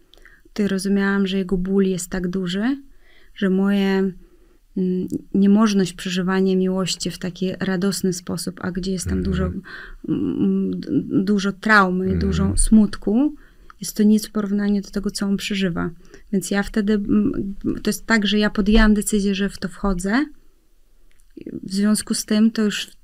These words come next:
Speaker 1: to jakby i w-, potem nałożyłam różowe
Speaker 2: Mhm.
Speaker 1: okulary. W sensie ja podjęłam tę decyzję bez różowych okularów, wiedząc,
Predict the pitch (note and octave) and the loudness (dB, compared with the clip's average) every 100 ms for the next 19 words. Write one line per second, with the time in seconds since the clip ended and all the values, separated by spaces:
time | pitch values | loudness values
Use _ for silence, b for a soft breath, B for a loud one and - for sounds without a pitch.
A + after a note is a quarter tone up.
0 | - G#3+ G#3+ - G3+ G#3 - G3+ - - | -4 -2 -2 -2 -2 -2 -2 -6 -6 -2
1 | G#3 A#3 A3+ A3+ G3+ G3+ G#3 G#3+ G3+ G#3 | 2 8 8 8 4 4 4 4 4 2
2 | A3 G3+ E3+ - - F3+ F#3+ B B B | 2 0 0 -2 -4 -4 -4 B B B
3 | G#3 G#3 G3 G#3 G#3 G#3 G#3 G3+ G#3 G#3+ | -2 0 4 6 6 2 0 -2 0 2
4 | A3 G3+ F3+ F3 F3 E3+ F3 F3+ F3 E3 | 2 2 2 0 -4 -4 -4 -6 -6 -8
5 | B B B G3 G#3 G3+ G3+ A#3+ D#4 - | B B B 2 4 4 4 4 4 2